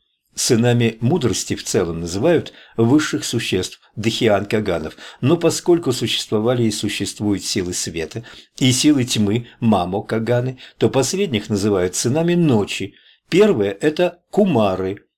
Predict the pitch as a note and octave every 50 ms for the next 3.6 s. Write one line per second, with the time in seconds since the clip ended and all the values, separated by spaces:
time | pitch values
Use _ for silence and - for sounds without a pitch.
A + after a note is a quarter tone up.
0 | _ _ _ - B2 A2+ A2 - - - - - G2 G2 - - - D#3+ - -
1 | D3+ C#3 C3+ A#2+ - F#2+ D#2+ D2+ D2+ D2+ E2 D#2+ D#2+ D#2 - - - - _ _
2 | _ - - - C3+ C#3 C#3 D3 C#3+ B2+ G#2+ A2 G#2+ G#2+ A2+ A#2+ - - - C#3+
3 | A#2+ G#2+ F#2+ A#2 A#2+ B2 A#2 G#2 A#2 - - -